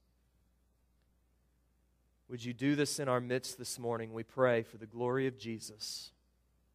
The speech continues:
and in his name. Amen. For the first three hundred years of the New Testament church, believers lived their faith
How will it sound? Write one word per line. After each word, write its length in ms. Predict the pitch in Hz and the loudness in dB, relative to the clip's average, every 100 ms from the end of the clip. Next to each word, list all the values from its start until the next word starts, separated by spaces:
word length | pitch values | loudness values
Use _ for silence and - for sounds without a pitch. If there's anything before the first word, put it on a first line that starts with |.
| _ | _
and 200 | 101 113 | -8 -6
in 100 | 113 | -8
his 260 | 113 117 - | -8 -8 -8
name. 280 | 104 101 113 - _ _ _ _ _ _ _ _ _ 101 | -12 -12 -16 -20 _ _ _ _ _ _ _ _ _ -18
Amen. 320 | 101 98 101 95 _ _ _ _ _ _ _ _ _ _ _ _ _ _ _ _ - _ _ _ _ _ _ _ _ | -18 -18 -20 _ _ _ _ _ _ _ _ _ _ _ _ _ _ _ _ _ -20 _ _ _ _ _ _ _ _
For 80 | 185 | 6
the 60 | 175 | 12
first 360 | 214 262 - | 12 12 12
three 240 | - 247 240 | 4 6 8
hundred 380 | 220 214 202 160 | 8 8 6 6
years 420 | 214 208 170 139 | 10 12 12 8
of 100 | 156 | 6
the 80 | 160 | 8
New 200 | 185 214 | 6 8
Testament 640 | 220 220 - 185 170 160 | 12 12 10 4 4 4
church, 500 | - 214 185 165 - | 10 12 12 8 4
believers 680 | 156 160 240 190 180 160 - | 6 8 8 10 10 10 6
lived 340 | 156 214 214 | 12 12 12
their 220 | 190 190 160 | 10 10 10
faith 760 | - 220 196 156 175 - | 10 12 12 12 6 2